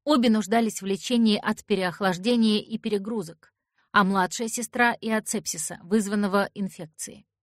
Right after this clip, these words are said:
Осматривая здание, наша предприимчивая молодая команда обнаружила занятные насечки на деревянном полотне подоконника на втором этаже. Вот посмотрите на слайде.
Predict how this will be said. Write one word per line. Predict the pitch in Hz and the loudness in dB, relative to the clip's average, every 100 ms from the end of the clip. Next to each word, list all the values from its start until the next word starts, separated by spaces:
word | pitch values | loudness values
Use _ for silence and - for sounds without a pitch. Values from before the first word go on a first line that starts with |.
| _ _ _ _ _ _ | _ _ _ _ _ _
Осматривая | - 196 214 208 208 185 185 | 2 2 4 2 0 -8 -6
здание, | 180 240 233 185 | -2 0 0 0
наша | 190 208 208 180 | 0 0 0 -2
предприимчивая | 202 214 240 226 196 160 180 170 | -2 -6 -2 0 0 -2 -4 -4
молодая | 170 180 190 180 165 | -2 -2 -2 -4 -6
команда | 180 185 214 208 214 | -4 -2 0 2 0
обнаружила | 226 185 190 208 233 214 214 202 - _ _ - | -2 -2 -2 -2 -4 0 0 0 -4 _ _ -8
занятные | 196 226 220 285 - 247 240 | 2 4 4 0 -2 -2 0
насечки | 240 226 214 180 - - | -2 -2 -2 -2 -6 -6
на | 175 180 | -4 -4
деревянном | 165 190 202 202 190 165 | -4 -2 0 0 0 -4
полотне | 190 180 170 220 | -2 -2 0 -4
подоконника | 240 185 175 220 226 220 208 | -2 -2 -2 0 -2 -2 -4
на | 185 | -8
втором | - 180 170 170 | -4 -4 -4 -8
этаже. | 180 170 165 - _ _ _ _ _ _ _ _ - | -12 -14 -16 -20 _ _ _ _ _ _ _ _ -4
Вот | 202 - | -2 -2
посмотрите | 196 208 196 226 226 190 | -4 -2 -2 -4 -10 -10
на | 175 | -10
слайде. | - 170 160 175 | -8 -8 -8 -12